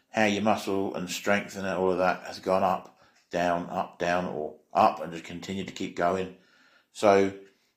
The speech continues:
having those different things will show you where you were, and it will show you how far you've come along. And they're really good. Another thing you can do as well, which I, I,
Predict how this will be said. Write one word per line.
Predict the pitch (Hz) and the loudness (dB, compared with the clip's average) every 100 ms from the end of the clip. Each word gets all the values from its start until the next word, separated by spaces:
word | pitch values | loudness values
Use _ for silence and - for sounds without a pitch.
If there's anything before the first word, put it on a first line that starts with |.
| _ | _
having | - 120 131 123 | 0 2 4 4
those | 113 107 | 2 2
different | 107 101 | -4 -4
things | 107 104 101 | -4 -4 -4
will | 92 | -4
show | - 117 113 | 2 4 4
you | 87 85 95 95 - _ _ _ _ _ _ _ _ _ _ 104 | 4 -2 -2 -6 -16 _ _ _ _ _ _ _ _ _ _ 2
where | 113 110 | 6 6
you | 90 | 6
were, | 90 90 92 90 - - _ _ - | 6 8 8 4 -10 -20 _ _ -8
and | - | -6
it | |
will | - | -4
show | - 92 | 0 2
you | 90 | 2
how | - - 95 95 | -2 -2 2 2
far | 90 - 95 90 | 2 4 6 6
you've | 85 85 | 4 -2
come | 87 87 | -2 -2
along. | 85 85 82 - - _ - | -2 -2 -6 -18 -20 _ -6
And | - | 0
they're | 101 101 | 2 2
really | 113 104 | 2 2
good. | 107 90 | 2 4
Another | 117 135 | 4 4
thing | 127 113 | 2 0
you | 101 | -2
can | 98 | -4
do | 95 98 98 | 0 2 2
as | 90 | 0
well, | 92 101 98 95 - _ _ _ _ - | 4 6 6 4 -8 _ _ _ _ -6
which | 87 95 | -2 4
I, | 98 92 - | 4 4 2
I, | 82 90 | 4 4